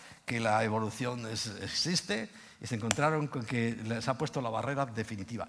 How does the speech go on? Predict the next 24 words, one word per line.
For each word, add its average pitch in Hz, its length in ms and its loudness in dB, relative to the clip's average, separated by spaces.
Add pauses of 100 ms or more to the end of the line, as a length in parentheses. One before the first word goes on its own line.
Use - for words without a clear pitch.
(100)
Yo 139 300 2
no 190 180 0
entiendo 156 640 -2
todavía 143 420 -2
cómo 117 220 -2
hay 135 160 -4 (100)
incautos 135 800 0 (320)
que 127 100 2
pueden 143 300 4
creer 127 400 4
en 127 140 4
la 110 100 6
evolución 104 720 -2 (260)
después 131 400 0
de 135 80 0
saber 117 360 -2
genética. - 640 -8 (1700)
Y 104 80 2
algunos 104 440 4
estáis 131 260 2
aquí - 160 0
sentados, 104 720 4
¿eh? - 1300 -14
Incautos. 131 760 -2